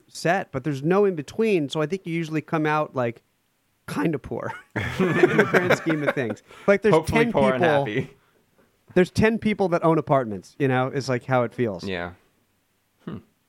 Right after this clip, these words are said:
Speaker 1: But that said, if I can do it, I would love to do it. I, I, I can't picture living anywhere else. I love New York City so much.
Speaker 2: Cool.
Speaker 1: I love the contingencies. There's so m-,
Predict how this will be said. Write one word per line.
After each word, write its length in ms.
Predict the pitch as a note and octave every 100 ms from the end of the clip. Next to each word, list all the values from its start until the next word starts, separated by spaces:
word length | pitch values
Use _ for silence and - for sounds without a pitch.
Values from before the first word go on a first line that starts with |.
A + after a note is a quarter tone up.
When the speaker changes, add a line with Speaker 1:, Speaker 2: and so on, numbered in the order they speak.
| _ _ _ _ _ -
Speaker 1:
But 160 | F3
that 200 | G3+ G#3+
said, 300 | - A#3 B3+
if 160 | F3 E3+
I 100 | F3+
can 360 | - E3+ F#3
do 200 | C#3+ C3
it, 200 | E3 G#3 - _ _ _ _ -
I 60 | C3+
would 180 | D3 B2
love 220 | F3+ F#3+
to 100 | A2+
do 160 | D#3+
it. 140 | G2+ -
I, 80 | C3+
I, 240 | D3+ E3+ D#3+ A2
I 40 | C#3 C3+
can't 240 | - E3+ D#3+
picture 240 | E3 D3+
living 420 | C3+ C3 B2+ A#2+ -
anywhere 380 | C3+ F3+ D3+ G#2
else. 320 | F2+ F2 _ _ _ -
I 40 |
love 300 | B2+ C3+ E3+
New 100 | F3+
York 220 | C3 A2+ -
City 240 | C#3+ B2
so 280 | - D3 C#3+
much. 280 | C#3+ D#3+ -
Speaker 2:
Cool. 160 | B2 -
Speaker 1:
I 60 |
love 440 | C3+ D3+ E3+ D#3 _ _ _ _ _
the 80 | D#3+
contingencies. 1040 | - E3 - F#3 F3+ C#3+ - B2 G2+ F#2
There's 180 | - B2+
so 240 | - E3 F3+
m-, 200 | E3+